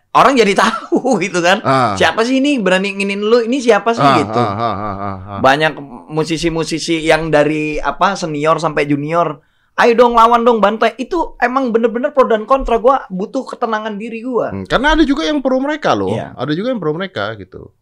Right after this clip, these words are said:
Speaker 2: Ya maksudnya, ya udahlah, udah
Speaker 1: Ah, ah,
Speaker 2: selesaikan
Speaker 1: iya.
Speaker 2: aja baik-baik
Speaker 1: Iya.
Speaker 2: gitu kan intinya kan gitu.
Speaker 1: Mm-mm.
Speaker 2: Nggak, gua nggak ngerti apakah ini anak emang sombong dari
Speaker 1: Iya.
Speaker 2: dulu banyak orang nggak suka
Speaker 1: Iya.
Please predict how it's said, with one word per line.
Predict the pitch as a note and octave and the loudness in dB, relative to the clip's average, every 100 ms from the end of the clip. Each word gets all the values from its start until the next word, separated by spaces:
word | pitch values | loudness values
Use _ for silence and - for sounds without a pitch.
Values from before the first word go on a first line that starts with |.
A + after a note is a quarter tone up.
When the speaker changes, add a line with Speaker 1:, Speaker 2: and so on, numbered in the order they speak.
| _ | _
Speaker 2:
Ya | - G#2 | -12 -8
maksudnya, | A2 A#2+ E3+ | -8 -6 -2
ya | D3 | 0
udahlah, | A#2+ B2 F3 C#3 C3+ | 0 2 4 4 4
udah | C3+ B2+ | 2 0
Speaker 1:
Ah, | C#3+ | 0
ah, | B2+ | 0
Speaker 2:
selesaikan | A#2+ A2+ A2 | -2 0 -2
Speaker 1:
iya. | A2+ | -2
Speaker 2:
aja | C#3+ | -2
baik-baik | A#2+ F#2 F#2 A#2 D3+ | -2 -4 0 2 2
Speaker 1:
Iya. | - | 0
Speaker 2:
gitu | F#2 F2 | -10 -6
kan | G#2 | -6
intinya | F#2+ F#2 F#2 E2+ | -6 -8 -8 -8
kan | F2+ A#2 | -8 -8
gitu. | A2 G#2 | -8 -10
Speaker 1:
Mm-mm. | A2 - _ _ _ | -14 -20 _ _ _
Speaker 2:
Nggak, | B2+ A#2 | -2 0
gua | B2+ F#3+ | 4 2
nggak | G3+ C#3+ | 4 0
ngerti | F#3+ - | -2 -2
apakah | G#2+ F2+ F#2+ G#2 | -2 -4 -6 -6
ini | G2 G#2 | -6 -6
anak | G2 G2 | -6 -6
emang | G2 F#2+ | -8 -10
sombong | F#2+ F#2 F2+ A2 B2+ B2+ | -10 -10 -6 -2 -2 -2
dari | G2 F#2+ | -4 -4
Speaker 1:
Iya. | |
Speaker 2:
dulu | F#2 F#2+ A2+ C3 | -4 -4 -2 -2
banyak | G#2 F2+ | -2 -6
orang | F#2 F#2+ F#2+ | -6 -6 -6
nggak | E2 | -8
suka | F#2+ - B2 B2+ B2 | -10 -4 -2 0 -2
Speaker 1:
Iya. | A2+ | -6